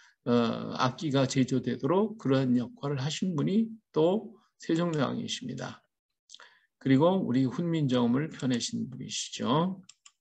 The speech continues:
네, 사십삼 년 창제하고 사십육 년에 반포하셨어요. 자, 우리 훈민정음에 대해서 들어가 보면 우리 훈민정음 서문을 이렇게 보게 되는데, 어, 요것이 이제 훈민정음,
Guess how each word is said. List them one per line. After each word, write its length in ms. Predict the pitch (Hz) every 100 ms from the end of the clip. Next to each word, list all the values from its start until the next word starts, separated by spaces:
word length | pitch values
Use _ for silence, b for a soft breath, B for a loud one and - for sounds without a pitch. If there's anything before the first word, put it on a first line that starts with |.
| _ _ _ _ - B B B B -
네, 280 | 113 113 110
사십삼 600 | - 131 127 120 131 123
년 220 | 120 113 117
창제하고 760 | 135 131 120 110 113 - 156
사십육 500 | 156 123 - 131 120 226
년에 320 | 123 165 151
반포하셨어요. 1120 | - - _ - 147 185 - 139 127 127 120 117 _ B B B B B B B B B -
자, 180 | 147
우리 200 | 143 170 180
훈민정음에 1500 | 165 226 226 202 165 156 156 147 135 131 143 139 135 131
대해서 340 | 123 120 - 123
들어가 360 | 127 120 113
보면 480 | 123 131 185 160 117
우리 180 | 123 131
훈민정음 680 | 127 175 165 147 135 120 120
서문을 880 | - 165 160 139 127 135 170 170 135
이렇게 220 | 123 127 135
보게 300 | 120 127 117
되는데, 580 | 135 113 139 160 127 127 B B B B B B B B -
어, 300 | 131 127 127
요것이 420 | 151 170 160 180 165
이제 100 | 151
훈민정음, 1040 | - 190 185 170 156 135 135 160 190